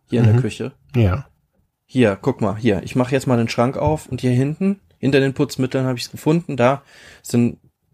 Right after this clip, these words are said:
Speaker 1: sind eine halbvolle Wodkaflasche da. Guck, halbvolle Wodka-, Wodkaflasche und zwei leere.
Speaker 2: Und jetzt?
Speaker 1: Sind die von dir? Die, die müssen doch von dir sein. Von mir sind sie nicht.
Speaker 2: Und wenn?
Speaker 1: Ja, dann,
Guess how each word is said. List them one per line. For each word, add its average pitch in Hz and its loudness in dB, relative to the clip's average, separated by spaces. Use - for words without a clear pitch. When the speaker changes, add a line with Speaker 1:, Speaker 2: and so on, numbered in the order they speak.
Speaker 1:
sind 120 -2
eine 120 0
halbvolle 151 2
Wodkaflasche 139 -4
da. 139 2
Guck, - 0
halbvolle 131 0
Wodka-, 127 -4
Wodkaflasche 123 -2
und 123 -2
zwei 120 0
leere. 101 -4
Speaker 2:
Und 104 2
jetzt? 98 2
Speaker 1:
Sind 131 0
die 139 -2
von 123 2
dir? 113 0
Die, 123 0
die 120 -4
müssen 151 0
doch 110 -2
von 113 -2
dir 110 -2
sein. 110 -4
Von 117 0
mir 139 0
sind 160 -2
sie 160 -4
nicht. 151 -6
Speaker 2:
Und 101 0
wenn? 107 2
Speaker 1:
Ja, 143 4
dann, 135 0